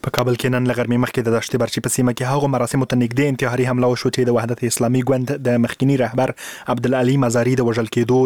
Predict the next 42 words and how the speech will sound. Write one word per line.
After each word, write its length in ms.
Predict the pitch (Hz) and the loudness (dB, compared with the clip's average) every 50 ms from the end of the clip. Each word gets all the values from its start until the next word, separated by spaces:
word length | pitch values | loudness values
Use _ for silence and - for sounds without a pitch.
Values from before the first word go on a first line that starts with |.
| 123 123 | 4 2
د 120 | 120 113 113 117 | 0 0 0 0
درویشتم 400 | 113 113 - - - 139 131 - 131 | 0 0 0 0 0 -2 -2 0 0
تلین 200 | 131 131 120 - | 0 0 0 0
په 120 | 113 110 | 0 0
مناسبت 440 | 107 107 - - 110 117 117 - - - | 0 0 -2 0 0 0 -2 -2 -6 -18
جوړ 580 | - - - - - - 110 117 113 104 - - - | -18 -18 -18 -12 -6 -4 -2 0 0 -2 -2 -2 -2
شوی 200 | 113 107 110 110 110 | 0 2 2 2 2
و. 180 | 117 120 113 - _ _ _ _ _ _ - - - - - - - - - - - - - - - - - - - - - - - - 156 | 2 0 0 -4 _ _ _ _ _ _ -20 -20 -20 -20 -20 -20 -20 -20 -20 -20 -20 -20 -20 -20 -20 -20 -20 -20 -20 -20 -20 -14 -4 0 0
د 100 | 156 160 - | 0 0 0
تخار 260 | 180 - - 196 185 | -4 -2 -2 0 2
ولایت 220 | 185 185 175 170 - - | 2 2 0 0 -2 -2
سیمه 160 | 156 151 147 | -2 0 0
ییز 80 | - | 0
چارواکي 340 | - 147 135 139 135 - - | 0 0 0 0 0 0 0
وایي 120 | 135 135 127 | 2 2 2
د 60 | 131 123 | 2 0
وسلوالو 320 | - - 131 123 123 123 - | 0 0 0 0 0 0 -2
طالبانو 360 | 131 117 117 123 117 120 113 | -2 -2 0 0 0 -2 0
په 60 | - 123 | 0 0
یوه 120 | 117 120 113 | 0 0 0
حمله 200 | 120 117 117 117 - | 0 0 0 -2 -2
کې 120 | - - - | -4 -4 -2
تېره 180 | 127 117 113 | -2 0 -2
شپه 120 | - - 120 123 | -2 -2 -2 -2
نهه 240 | 127 120 127 117 - - | -2 -2 -2 -2 -2 0
سیمه 200 | 120 117 113 123 | 0 2 2 2
ییز 140 | 139 143 - 175 | 0 0 0 0
پولیس 200 | 170 175 175 - - | 0 0 0 -2 0
او 100 | 170 139 | 0 0
اووه 180 | 131 143 147 135 | 2 2 2 2
د 100 | 123 117 113 | 2 2 2
ملي 160 | 110 113 117 139 156 - 135 120 | 2 2 2 0 0 0 -2 -2
اردو 200 | 117 110 120 113 - | 0 2 0 0 0
سرتیري 360 | - 110 107 - 120 117 117 110 | -2 -4 -2 0 0 0 2 2
وژل 200 | 110 104 110 101 - | 2 2 0 0 0
شوي 180 | - 120 110 107 113 | 0 2 2 2 2
دي. 60 | 110 110 - - 120 | 0 0 0 -2 -2
د 100 | 120 123 - - | -2 -2 -6 -6
تخار 360 | 131 113 - - 120 117 117 113 | -6 -4 -2 0 0 0 2 0
د 40 | 113 113 | 2 2
والي 200 | 113 113 120 127 120 | 2 2 2 2 2
ویاند 340 | 117 113 117 123 123 123 - | 2 2 2 0 0 -2 -4